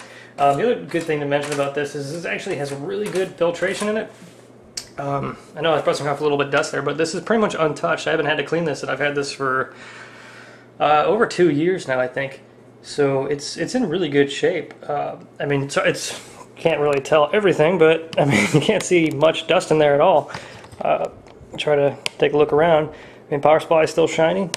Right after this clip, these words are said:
Everything still looks, uh, pretty clean, and I haven't really done much to it in the past, uh, year.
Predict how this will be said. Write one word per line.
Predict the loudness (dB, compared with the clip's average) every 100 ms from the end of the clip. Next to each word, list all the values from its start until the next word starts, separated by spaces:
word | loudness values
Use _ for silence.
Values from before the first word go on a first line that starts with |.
| -2
Everything | 0 2 4 2
still | 0 0 2
looks, | 2 0 0
uh, | 0 2
pretty | 0 0
clean, | 2 2
and | 2
I | 4
haven't | 2 2 -2 -8 -14 -16 -18
really | -16 -8 0 2
done | 4 2 4
much | 2 0 2
to | 4 4
it | 2
in |
the | 2
past, | 4 4 2 0
uh, | 2 2 0
year. | 0 2 2 0